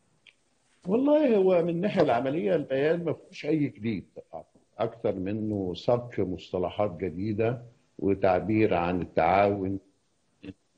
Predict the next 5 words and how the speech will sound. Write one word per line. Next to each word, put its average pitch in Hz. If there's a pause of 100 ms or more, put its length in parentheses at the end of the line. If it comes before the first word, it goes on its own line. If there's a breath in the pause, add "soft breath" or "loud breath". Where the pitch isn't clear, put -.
(160)
جديد 95
في -
البحث 101
عن 95
الحقيقة، 120